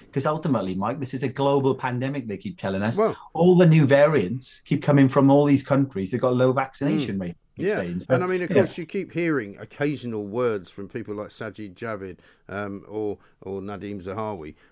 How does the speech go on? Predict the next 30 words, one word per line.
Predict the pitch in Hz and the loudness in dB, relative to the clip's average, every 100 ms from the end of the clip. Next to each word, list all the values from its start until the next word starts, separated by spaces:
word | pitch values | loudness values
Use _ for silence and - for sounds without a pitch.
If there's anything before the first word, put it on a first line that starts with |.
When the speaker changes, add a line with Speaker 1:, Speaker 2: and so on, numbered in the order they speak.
| _ | _
Speaker 2:
"We're | 104 117 107 | -6 -4 -4
not | 110 127 - | -6 -8 -6
safe | 120 120 113 | -4 -4 -6
until | 101 131 | -6 -4
we're | 113 120 | -2 -4
all | 170 | -4
safe." | 190 - 76 - | -6 -12 -12 -12
Well, | 143 | -10
in | 143 | -10
which | 160 | -10
case, | - 127 110 | -8 -8 -8
you've | 135 | -10
got | 127 | -10
to | 113 | -10
stop | - 160 - | -10 -8 -6
people | 117 101 | -8 -10
coming | - 120 | -10 -10
from | 110 113 | -10 -10
other | 98 | -12
countries, | - 123 - 90 80 _ _ | -12 -14 -14 -18 -20 _ _
bringing | - 131 117 107 | -6 -4 -4 -10
different | - 135 123 101 | -10 -10 -10 -14
diseases. | 113 160 175 92 87 _ _ | -10 -10 -10 -14 -18 _ _
But | 170 | -12
you | 156 | -6
can't | 240 220 | -6 -4
do | 262 285 | -4 -4
that. | 127 - _ _ - | -6 -10 _ _ -8
You | 220 | -6
know, | 135 | -4